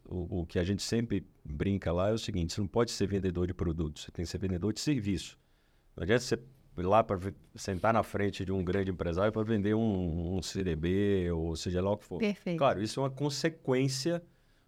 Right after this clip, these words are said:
Speaker 1: do, do trabalho que você tá fazendo, mas você tem que vender um serviço muito mais complexo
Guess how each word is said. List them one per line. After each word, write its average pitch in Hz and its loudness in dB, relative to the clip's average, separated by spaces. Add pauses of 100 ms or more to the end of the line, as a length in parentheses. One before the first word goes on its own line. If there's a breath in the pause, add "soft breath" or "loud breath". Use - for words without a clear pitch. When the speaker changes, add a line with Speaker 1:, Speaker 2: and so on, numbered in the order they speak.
(120)
Speaker 1:
do, 117 2
do 104 -2
trabalho 110 4
que 113 -6
você 120 -2
tá 127 0
fazendo, 127 0
mas 87 -4
você 101 -6
tem 104 -4
que - -8
vender 120 0 (300)
um 131 -4
serviço 131 -2 (460 soft breath)
muito 139 2
mais 147 0
complexo 127 0